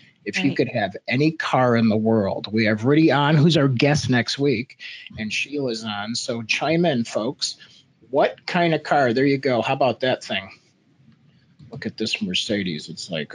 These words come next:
Speaker 1: oh my gosh. Come
Speaker 2: Oh,
Speaker 1: on,
Speaker 2: yeah,
Speaker 1: Kate.
Speaker 2: that is nice.
Speaker 1: Yeah.
Speaker 2: Very nice.
Speaker 1: U S A Today wants to show me a bunch of ads first, though, so I'm gonna turn them off.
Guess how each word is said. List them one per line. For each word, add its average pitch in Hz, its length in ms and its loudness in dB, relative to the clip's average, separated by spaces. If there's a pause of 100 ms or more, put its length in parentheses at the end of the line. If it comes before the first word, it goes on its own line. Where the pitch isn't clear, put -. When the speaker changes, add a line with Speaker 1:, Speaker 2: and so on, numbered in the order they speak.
Speaker 1:
oh 117 140 0
my 104 160 2
gosh. - 640 -2 (560)
Come 202 160 2
Speaker 2:
Oh, - 60 4
Speaker 1:
on, 226 80 4
Speaker 2:
yeah, 190 140 2
Speaker 1:
Kate. 185 80 0
Speaker 2:
that 175 120 0
is 185 260 -2
nice. - 720 -6
Speaker 1:
Yeah. - 380 -4 (200)
Speaker 2:
Very 180 360 -2
nice. - 420 -10
Speaker 1:
U 147 140 0
S 139 180 2
A 139 100 6
Today 131 300 4
wants 117 220 4
to 117 80 4
show 123 200 2
me 120 140 4
a 113 60 2
bunch 110 280 0
of - 80 -4
ads 107 300 -2
first, - 380 -4
though, 71 160 -6
so - 200 -2
I'm 98 120 -2
gonna 90 100 -2
turn 95 300 -4
them 95 180 -2
off. - 380 -8